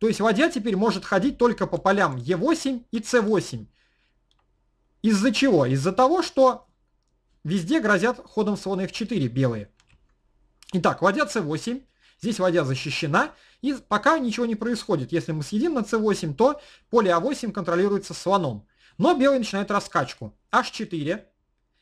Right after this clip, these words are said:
И получается так, что ладья может пока... Ну, то есть могут ходить пешки. Мы сейчас с вами увидим позицию абсолютного цугцванга. Помните позицию, например, а, значит, партию Алехин-Немцович,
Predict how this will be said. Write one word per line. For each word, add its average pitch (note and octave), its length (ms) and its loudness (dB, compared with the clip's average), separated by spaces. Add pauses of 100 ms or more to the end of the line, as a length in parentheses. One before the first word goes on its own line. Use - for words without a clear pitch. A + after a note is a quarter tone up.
(100)
И C4+ 80 -4
получается C4 480 2
так, C#4+ 220 0
что G#3 160 -4
ладья F3+ 260 2
может G#3 320 -2
пока... A3 440 -2
Ну, G3+ 180 0
то D#3+ 100 -2
есть F#3 140 0
могут G3+ 220 0
ходить G3+ 280 -2
пешки. C#4 540 0
Мы D3+ 100 -2
сейчас F3+ 280 -2
с - 20 -16
вами F3+ 160 0
увидим G#3+ 260 0
позицию A3 560 0 (240)
абсолютного G#3+ 640 0
цугцванга. F#3 800 -2
Помните B3 340 -6
позицию, F#3 520 -2
например, E3 480 -2 (520)
а, C#3 280 -2
значит, C3+ 300 -8
партию G3+ 460 2
Алехин-Немцович, F#3 1120 0